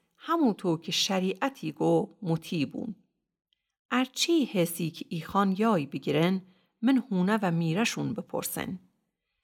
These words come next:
سی که ناشایسته که زن من کلیسا گپ بزنه.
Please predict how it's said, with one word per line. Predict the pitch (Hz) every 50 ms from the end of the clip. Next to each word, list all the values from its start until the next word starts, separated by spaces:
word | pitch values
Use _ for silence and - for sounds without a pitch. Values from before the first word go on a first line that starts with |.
| _ _
سی | - - - - 294 285 262 262 269 269
که | 269 -
ناشایسته | 226 208 196 185 180 185 - - 196 180 180 185 214 311 302 - - 190 156 135 - - _ _ _ _ _ _
که | - 214
زن | 185 180 175 - 254 269 277 269
من | 247 233 233 220
کلیسا | 220 - - 185 165 165 160 - - 185 180 175
گپ | 170 196 190 185 - -
بزنه. | - - - - - - - -